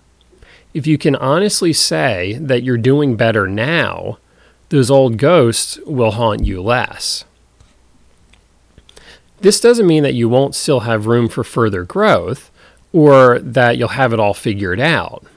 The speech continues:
I mean, that's impossible. We can't help but get wiser from experience, and life brings you plenty of experience.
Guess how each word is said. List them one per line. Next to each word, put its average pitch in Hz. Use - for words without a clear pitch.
I 143
mean, 113
that's 113
impossible. -
We 120
can't 175
help 170
but 120
get 110
wiser 107
from 98
experience, -
and 120
life 110
brings 101
you 92
plenty 92
of 82
experience. 101